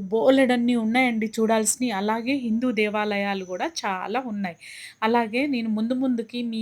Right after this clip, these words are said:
అందరి సపోర్ట్‌తోని ఇక్కడ మన హైదరాబాద్ చుట్టుపక్కల ఉన్న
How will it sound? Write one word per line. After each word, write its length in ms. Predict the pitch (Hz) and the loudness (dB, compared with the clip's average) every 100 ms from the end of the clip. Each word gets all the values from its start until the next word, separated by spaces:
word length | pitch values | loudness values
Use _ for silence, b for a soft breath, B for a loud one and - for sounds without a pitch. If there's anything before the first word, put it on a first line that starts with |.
| 214 | -4
అందరి 300 | 196 233 269 | -2 -2 -2
సపోర్ట్‌తోని 800 | 233 214 240 233 - 214 208 226 226 B B B | -2 0 0 0 -2 -4 -4 -6 -10 B B B
ఇక్కడ 260 | 220 262 | -4 -2
మన 200 | 254 233 | 0 -2
హైదరాబాద్ 680 | 220 208 196 190 240 247 247 | -4 -2 -2 0 0 0 -2
చుట్టుపక్కల 580 | 233 202 208 226 226 226 | -4 -10 -6 -6 -4 -4
ఉన్న 240 | 220 220 | -2 -2